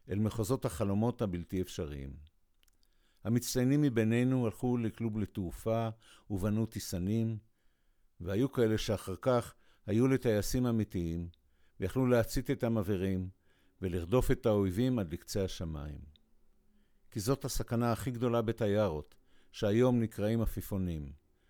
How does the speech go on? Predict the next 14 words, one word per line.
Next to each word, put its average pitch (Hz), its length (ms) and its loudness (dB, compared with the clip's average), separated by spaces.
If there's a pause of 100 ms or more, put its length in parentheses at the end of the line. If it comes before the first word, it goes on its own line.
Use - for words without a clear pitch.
(460)
זה 95 120 -4
מתחיל 131 380 0
כמשחק 113 480 0
ילדים 107 600 0 (360)
וחלומות 110 600 2
להתגבר 110 520 2
על 107 80 4
כוח 117 320 2
המשיכה, 110 560 -2 (960)
ולך 104 260 -4
תדע 123 360 2
איך 104 120 0
זה 107 120 -2
ייגמר. 98 460 -4